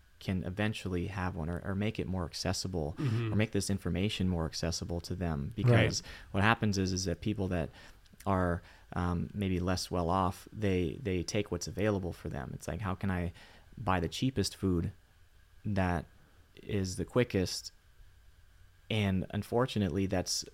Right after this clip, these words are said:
Speaker 1: that's causing them more harm.
Speaker 2: Yeah.
Speaker 1: So how can we create more opportunities for them to be educated and buy the healthier choice, understanding that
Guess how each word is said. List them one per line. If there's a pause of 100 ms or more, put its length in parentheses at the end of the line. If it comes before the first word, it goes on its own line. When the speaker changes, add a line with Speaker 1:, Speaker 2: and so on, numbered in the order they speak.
(140)
Speaker 1:
that's
causing
them
more
harm.
Speaker 2:
Yeah. (340)
Speaker 1:
So
how
can
we (340)
create
more
opportunities
for
them
to (400)
be
educated
and
buy
the
healthier
choice, (120)
understanding
that